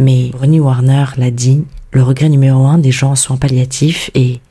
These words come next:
J'aurais aimé avoir le courage de vivre ma vie et pas celle que les autres voulaient que je vive ». Notre énergie, c'est sur ces aspects de nos vies qu'il faut l'utiliser.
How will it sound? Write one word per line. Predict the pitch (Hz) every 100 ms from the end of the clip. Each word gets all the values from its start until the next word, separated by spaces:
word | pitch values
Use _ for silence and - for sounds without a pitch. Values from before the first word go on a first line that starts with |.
| _ _ _ -
J'aurais | - 135 135
aimé | 135 139
avoir | 135
le | 123
courage | 123 123 147 143
de |
vivre | 123 - 135
ma | 127 127
vie | 120 139 160
et | 131
pas | 123
celle | - 143 139
que | 131
les | 123 -
autres | 131 -
voulaient | 120 123 123
que | 127
je | 117
vive ». | 110 - - - _ _ _ _ _ _ _ _ _ _ -
Notre | 131 -
énergie, | 143 127 123 139 170 -
c'est | -
sur | 135 127
ces | - 170 143
aspects | 131 139
de | 127
nos | 127
vies | 123
qu'il | 131 -
faut | 123
l'utiliser. | 120 - - 113 - 117